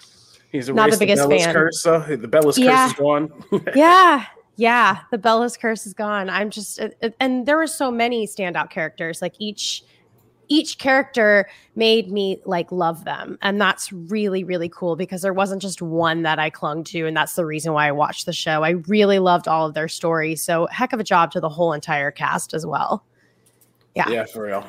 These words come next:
Speaker 1: All right. There you go. There's that exuberance that we paid for.
Speaker 2: <laughs>
Speaker 1: Thank you, Janelle. Um, Matt, you were the one who was the hardest sell, so let's go to your side. What did you think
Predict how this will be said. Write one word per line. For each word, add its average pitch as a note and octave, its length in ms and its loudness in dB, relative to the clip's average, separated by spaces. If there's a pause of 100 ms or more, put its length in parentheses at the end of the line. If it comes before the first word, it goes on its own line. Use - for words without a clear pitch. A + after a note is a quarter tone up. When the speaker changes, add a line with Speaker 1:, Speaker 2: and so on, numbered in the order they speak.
Speaker 1:
All F#3+ 260 6
right. E3+ 400 4
There C#3+ 100 4
you E3+ 120 4
go. F3+ 280 6
There's C3+ 380 0
that D#3 160 6
exuberance D#3+ 640 0
that D3+ 300 0
we - 100 2
paid - 320 4 (100)
for. G2+ 180 -6 (240)
Speaker 2:
<laughs> - 240 -20
Speaker 1:
Thank G3 260 2
you, G3+ 100 0
Janelle. D3+ 580 2
Um, D3+ 540 2 (500)
Matt, G3 300 2
you G3+ 120 2
were C4 140 0
the B3 100 0
one A#3 220 2
who G3+ 80 4
was G#3+ 120 2
the G3+ 60 2
hardest F3 460 4
sell, B2+ 220 2
so - 120 -6
let's E3+ 160 2
go G3 160 4
to F3 60 4
your D#3 240 2
side. A#2+ 320 -4
What C3 140 0
did D#3+ 180 -4
you D#3+ 100 -6
think E3+ 400 -4